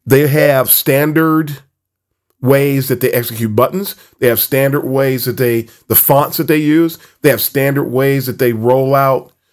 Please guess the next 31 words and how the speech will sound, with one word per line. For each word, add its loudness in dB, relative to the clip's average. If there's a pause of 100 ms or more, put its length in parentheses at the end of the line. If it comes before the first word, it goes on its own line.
(240)
and, -2
uh, -2
the, -2
the, -2
the -2
way 0
that -8
the -2
video 0
players, -2
I 0
used -4
to -4
manage -2 (260)
video 0
player 0
best -2
practices -2
for 0
a -2
big -2
three -2
auto 2
manufacturer -8 (420)
back 0
in 0
that, -2
in 0
that -2
same 0
time. -2